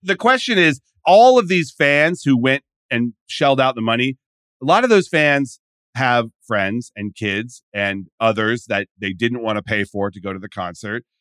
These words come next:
The core fans wanna relive it and take their twenty friends that they couldn't bring with them to the concert. It's gonna be a phenomenon for the first two weeks. The question is, how long will it last? Because they carved out a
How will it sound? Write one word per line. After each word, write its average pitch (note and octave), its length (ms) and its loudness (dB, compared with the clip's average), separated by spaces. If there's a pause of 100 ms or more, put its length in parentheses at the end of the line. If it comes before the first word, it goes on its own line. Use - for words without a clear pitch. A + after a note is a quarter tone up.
The A2 80 -12
core D3+ 320 2
fans B2 500 0
wanna A2 240 -4
relive A#2+ 440 -2
it B2 260 0
and G2 180 -18
take A#2 260 -6
their G#2+ 120 -6
twenty A2+ 340 -6
friends A#2 400 -4
that G#2 80 -16
they F#2+ 120 -12
couldn't A2+ 360 -8
bring G#2+ 180 -6
with G#2+ 160 -10
them G2+ 180 -12
to G#2+ 80 -20
the G#2 80 -18
concert. G2 540 -12 (380)
It's D#3+ 160 -8
gonna G3+ 200 0
be E3+ 140 2
a D3+ 40 0
phenomenon A#2+ 600 0
for G#2 120 -10
the G2 100 -8
first F#2 300 -12
two F#2+ 140 -8
weeks. F2 380 -12 (300)
The B2+ 80 -6
question C3 360 -2
is, A2+ 240 -4 (180)
how C3+ 260 0
long A#2+ 640 2
will F#2+ 140 -8
it F#2 120 -14
last? A#2+ 420 -2
Because A#2 440 -2 (220)
they D#3+ 140 2
carved F#3 340 2
out D#3+ 200 2
a A#2 160 0